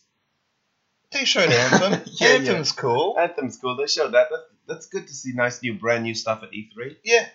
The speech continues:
Speaker 2: Oh, wait.
Speaker 1: Oh, that's right, the year before. They teased Star Wars. They had an awkward talk with, you know, one of the developers.
Speaker 2: Yes, that's nice.
Speaker 1: But again, nothing was shown. Um, all Unravel two, which
Speaker 2: That's
Speaker 1: dropped
Speaker 2: good.
Speaker 1: straight away. That
Speaker 2: That's
Speaker 1: was
Speaker 2: good.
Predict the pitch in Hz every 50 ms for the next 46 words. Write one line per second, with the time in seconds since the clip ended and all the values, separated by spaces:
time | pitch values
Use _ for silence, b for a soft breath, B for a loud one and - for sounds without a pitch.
0 | _ - 135 143 135 131 135 143 131 107 - - - - - _ _ _ _ _
1 | _ _ _ _ _ _ _ _ _ _ _ - 139 139 131 123 123 120 - 123
2 | 113 113 - 107 113 113 113 113 131 127 - - - 151 170 170 160 - - -
3 | 147 - - - - 135 131 127 131 131 135 147 160 170 - - 135 139 135 131
4 | 127 117 110 - - - 254 - - 214 - 110 - _ - 123 127 - - _
5 | 113 110 - - - _ _ _ _ _ _ _ - 123 117 117 117 117 117 110
6 | 101 101 101 95 107 113 113 123 120 - 143 147 156 - - - - _ _ -
7 | 117 127 139 - - 131 135 135 - 117 107 104 107 127 160 - - - - _
8 | _ _ _ _ _ _ _ _ _ _ _ _ _ _ _ _ _ - - 180
9 | 165 139 - - 139 127 123 120 120 117 113 117 123 95 101 101 - - 120 107
10 | 107 110 123 151 165 - _ _ _ - 123 127 127 127 127 127 127 123 123 127
11 | - - 147 156 151 147 - - _ - - - _ _ _ _ _ _ _ _
12 | - 120 _ _ - 135 139 131 131 127 131 127 113 - - 127 123 123 - _
13 | _ _ _ _ _ _ _ _ _ _ _ _ _ _ _ _ - 156 143 -
14 | 113 113 113 - 233 214 113 101 95 160 147 139 127 - - 143 - 196 170 165
15 | - 98 90 85 -